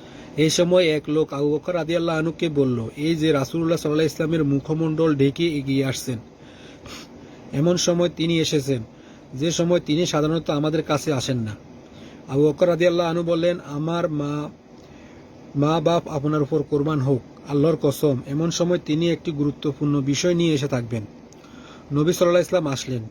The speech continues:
তিনি অনুমতি চাইলেন, তাকে অনুমতি দেওয়া হলো, তিনি প্রবেশ করলেন। প্রবেশের সময় আবু বকর রাদিয়াল্লাহু আনহুকে বললেন,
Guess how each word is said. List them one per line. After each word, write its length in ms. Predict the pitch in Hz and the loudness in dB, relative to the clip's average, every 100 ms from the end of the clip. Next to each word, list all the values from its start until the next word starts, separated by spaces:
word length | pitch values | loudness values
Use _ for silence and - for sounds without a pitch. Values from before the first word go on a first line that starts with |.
| - | -8
তিনি 200 | 156 190 | -6 -4
অনুমতি 460 | 165 156 151 147 | -4 -2 -2 -4
চাইলেন, 380 | 135 147 139 117 113 | 0 2 2 0 -2
তাকে 220 | 143 175 | -4 0
অনুমতি 340 | 160 147 143 | 0 0 0
দেওয়া 220 | 135 139 | 0 0
হলো, 280 | 123 135 110 101 - - - - - - | 0 -2 -2 -8 -16 -20 -20 -20 -20 -12
তিনি 200 | - 156 | -2 0
প্রবেশ 360 | 175 170 156 - | 2 2 2 0
করলেন। 340 | 151 139 127 107 - - - - - - - - - - - - - | 0 2 0 -4 -10 -20 -20 -20 -20 -20 -20 -20 -20 -20 -20 -20 -8
প্রবেশের 320 | - 151 151 175 | -2 0 0 0
সময় 260 | 175 175 | 0 2
আবু 160 | 160 156 | 4 2
বকর 180 | 143 180 | 2 0
রাদিয়াল্লাহু 440 | 160 175 170 170 | 0 0 0 0
আনহুকে 260 | 160 156 170 | -2 -2 -2
বললেন, 380 | 156 139 117 | 0 0 -2